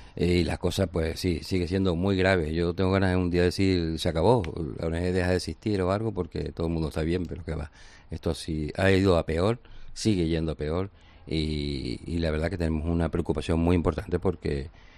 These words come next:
eh, desde el año pasado ya no se reciben los alimentos que venían de la Comunidad Europea. En el caso nuestro, pues son casi cien mil kilos de comida, cien toneladas de, de alimentos que se pierden.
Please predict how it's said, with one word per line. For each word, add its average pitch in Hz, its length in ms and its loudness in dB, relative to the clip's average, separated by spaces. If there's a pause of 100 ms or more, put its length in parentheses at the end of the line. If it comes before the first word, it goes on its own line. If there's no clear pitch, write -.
(320)
eh, 82 520 0
desde 82 200 -2
el 85 40 0
año 87 160 0
pasado 92 320 0
ya 92 160 2
no 104 80 2
se - 120 -2
reciben 82 320 0
los 80 100 0
alimentos 80 400 -4
que 78 180 -2
venían 76 340 -4
de 76 160 -4
la 76 120 -6
Comunidad 80 240 -4
Europea. 82 440 2 (300)
En 82 140 -2
el 78 80 0
caso 90 260 0
nuestro, 85 320 0
pues 92 160 -4
son 82 220 0
casi 82 260 -2
cien 76 320 -2
mil 85 160 0
kilos 78 280 0
de 78 80 0
comida, 82 360 0
cien 78 200 -4
toneladas 76 440 0
de, 76 240 -2
de 85 140 -4
alimentos 80 360 -2
que - 120 -4
se 80 100 -4
pierden. 101 400 2